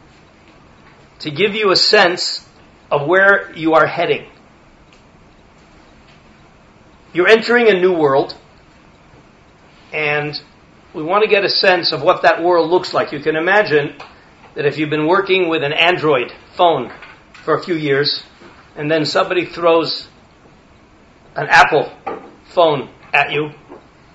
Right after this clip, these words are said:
and you start using all the Android systems that you're habituated to, it's not gonna work. You have to realize that when you enter a new system, you gotta understand how the system works. It's one of the things I want to try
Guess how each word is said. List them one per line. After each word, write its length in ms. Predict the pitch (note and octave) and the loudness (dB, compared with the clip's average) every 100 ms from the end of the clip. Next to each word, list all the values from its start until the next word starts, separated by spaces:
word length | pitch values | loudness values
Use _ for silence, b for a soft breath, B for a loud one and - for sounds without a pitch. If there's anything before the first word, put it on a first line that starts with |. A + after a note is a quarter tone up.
| - - _ _ _ - | -20 -20 _ _ _ -8
and 140 | C#3+ D3+ | -6 -4
you 60 | |
start 320 | - G3 F3 | 0 2 2
using 280 | E3 E3 E3 | 0 -4 2
all 160 | D#3 D#3 | 4 4
the 240 | C#3+ C3+ - | 2 -6 -4
Android 400 | - G3+ E3 D3+ C3+ | 2 2 4 2 0
systems 600 | D3+ - C3 C3+ - - - | -4 -4 -4 -6 -6 -8 -12
that 120 | - | -10
you're 240 | D#3 B2 C#3+ | -6 -6 -8
habituated 760 | - D3+ D#3 F3+ E3+ C#3 B2+ | -10 -4 -2 -2 0 0 -2
to, 260 | - B2+ C3 - | -8 -10 -10 -14
it's 100 | - | -4
not 140 | E3 E3 | -2 0
gonna 160 | E3 | 2
work. 320 | F3 - - - - - b b b b - | 4 2 -4 -20 -20 -20 b b b b 0
You 80 | |
have 100 | G#3 | 2
to 100 | A#3+ | 4
realize 300 | A3+ A3+ G3+ | 6 8 8
that 80 | F3+ | 6
when 100 | F3+ | 2
you 120 | E3+ | 2
enter 220 | G3 G#3 G3 | 2 2 2
a 60 | |
new 120 | F#3+ | 2
system, 600 | F#3 G#3+ - E3 C#3 - - - | 2 4 4 2 -2 -6 -18 -12
you 100 | D#3 | 0
gotta 300 | F#3 F#3 F#3+ | 4 6 6
understand 520 | F3 D#3 G3+ F3+ E3+ - | 2 0 2 2 0 -8
how 180 | - F3+ | 0 2
the 100 | D#3+ | 2
system 420 | - A3+ - C#3 | -2 -2 -2 -6
works. 360 | A2 - - - | -6 -10 -14 -10
It's 420 | - - - - A3+ | -6 -6 -8 -6 -2
one 140 | A3 | 0
of 60 | G3 | 0
the 120 | F#3 | -2
things 220 | G3 E3 | -2 0
I 60 | D#3+ | 2
want 220 | E3+ D3+ | 2 0
to 40 | |
try 460 | - F3+ - - | 2 4 4 2